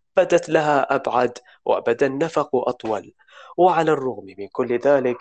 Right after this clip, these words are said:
خاض العلماء معارك تاريخية للكشف عن قوانين الطبيعة وأسرارها، وأخذوا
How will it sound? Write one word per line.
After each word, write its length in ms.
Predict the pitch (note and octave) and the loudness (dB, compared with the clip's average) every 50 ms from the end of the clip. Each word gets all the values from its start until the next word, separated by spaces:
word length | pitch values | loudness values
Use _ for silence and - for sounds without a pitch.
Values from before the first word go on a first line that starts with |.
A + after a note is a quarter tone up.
| - - - - - | -10 -20 -20 -20 -16
خاض 400 | - - G3+ F#3+ F#3 F3+ E3+ E3+ | -8 -2 0 0 0 0 0 0
العلماء 840 | D#3+ D3+ C#3+ B2 C#3 C#3+ C3+ C3 B2+ B2+ A#2+ A#2 - - - G#2+ G#2 | 0 0 2 2 0 0 0 -2 -4 -4 -4 -6 -6 -6 -8 -8 -6
معارك 520 | G#2 G#2+ A2+ - C#3 C3+ C3+ C3 C3 - | -6 -6 -6 -4 -4 -2 -2 -2 -2 -2
تاريخية 760 | C3+ C3+ - C#3 C3 B2+ B2+ B2+ - - E3+ E3 D#3 D3 C#3+ - | -2 0 2 2 2 2 0 -2 -4 -6 -4 0 0 0 0 0
للكشف 600 | D3+ D3 C#3+ C#3+ C3+ - - D#3 D#3 - - D3+ | -2 0 2 2 0 0 -2 -4 -4 -4 -4 -4
عن 180 | C3+ C3 D#3 D#3+ | -2 -2 -2 -4
قوانين 560 | - - D#3 D#3 D3+ D3 D3 C#3+ C#3 C3+ C3+ | 0 0 2 2 2 2 2 0 2 0 0
الطبيعة 560 | C3 _ - B2+ A#2+ C3+ D3 D#3+ D3+ D3 C#3+ - C#3+ | -2 _ -2 -2 -2 0 -2 -2 -2 -4 -6 -4 -4
وأسرارها، 1040 | C3+ C3 B2+ B2+ B2+ B2+ - - - A#2 A2+ A2+ - G#2 G#2+ A2 G#2+ G2+ - - - _ _ _ _ _ _ _ _ _ - | -2 0 0 0 -2 -4 -6 -6 -4 -2 -2 -2 -4 -8 -6 -4 -4 -4 -4 -6 -12 _ _ _ _ _ _ _ _ _ 0
وأخذوا 540 | E3 E3+ - E3+ E3+ - C#3+ B2 - - - | 2 2 2 2 0 -2 -4 -6 -6 -8 -10